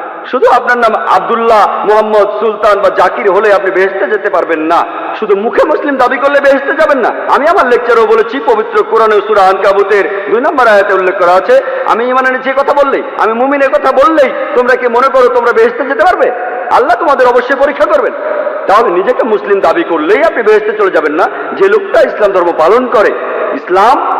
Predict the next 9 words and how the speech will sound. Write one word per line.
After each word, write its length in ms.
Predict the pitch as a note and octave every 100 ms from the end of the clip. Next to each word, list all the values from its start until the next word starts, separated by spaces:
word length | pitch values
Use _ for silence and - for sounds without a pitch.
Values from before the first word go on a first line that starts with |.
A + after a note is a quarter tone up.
| - F#3+
শব্দটা 400 | G3+ G3+ D4+ C4
এসেছে 280 | G3+ G3
আরবি 280 | G3 F3+ F3+ -
শব্দ 180 | F#3 F3
সালাম 420 | F3+ G#3 B3 A3
থেকে, 240 | A3 C4
যার 220 | A3 E3+
অর্থ 260 | D#3+ D#3+ - - - - -
শান্তি। 380 | D#4 D#4+ B3